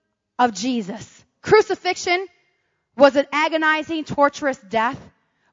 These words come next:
but Jesus endured a torture as nearly as or possibly equally excruciating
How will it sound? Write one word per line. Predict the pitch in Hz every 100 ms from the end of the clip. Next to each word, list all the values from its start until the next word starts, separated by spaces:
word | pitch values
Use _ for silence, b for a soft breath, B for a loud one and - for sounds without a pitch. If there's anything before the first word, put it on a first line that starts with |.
| -
but | 262 226
Jesus | 247 359 320 302
endured | 269 262 247
a | 240
torture | 254 269 254 254
as | 226 220
nearly | 220 247 302 320 330 330 -
as | 254 254 247
or | 240 233
possibly | - 294 339 - - 233 -
equally | 302 294 233 196 185 _ _ _ _ _ _ - 233 220 196 190 _ _ _
excruciating | 208 - - 269 269 226 202 196 185